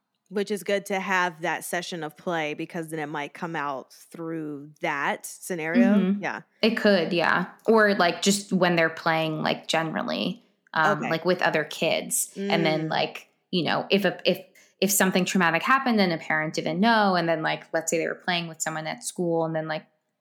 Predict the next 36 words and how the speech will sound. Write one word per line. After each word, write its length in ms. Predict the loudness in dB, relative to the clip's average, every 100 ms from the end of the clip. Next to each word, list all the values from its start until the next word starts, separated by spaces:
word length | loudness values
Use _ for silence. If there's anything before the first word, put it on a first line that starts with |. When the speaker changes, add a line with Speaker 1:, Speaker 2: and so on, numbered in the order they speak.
| -4
Speaker 2:
the 80 | -4
school 240 | 0 -2
calls 300 | 2 2 2
home 200 | -2 -2
and 120 | -4
was 120 | -4 -4
like, 200 | -4 -4
"This 160 | -2
happened." 420 | 0 0 0 -2
They're 100 | -2
like, 200 | -4 -6 -8
"What 260 | -6 -6
is 120 | -6
going 320 | -6 -8 -6 -4
on?" 260 | -4 -2
So, 140 | -2 0
like, 120 | 0
Speaker 1:
Right. 420 | -2 -8 -16 -20 _ -18 -2
Speaker 2:
that 340 | 2 4 2 -2
sometimes 560 | -2 0 -2 -2 -6
can, 520 | -6 -6 -4 -4 -6 -10 -14
can 140 | -10 -4
happen 360 | -4 -4 -4
and 100 | -6
be 140 | -6 -6
really 220 | -6 -8
scary. 520 | -8 -8 -8 -8 -10 _ -12
Speaker 1:
Yeah. 340 | -6 -6 -8 -16 _ _ _
Here's 160 | -2 0
a 40 |
question 360 | 2 0 0 -2
just 360 | -2 -2 -6 -6
solely 380 | 0 2 2
from 180 | -2 -4
my 140 | -2 -4
brain. 500 | -4 -6 -6 -8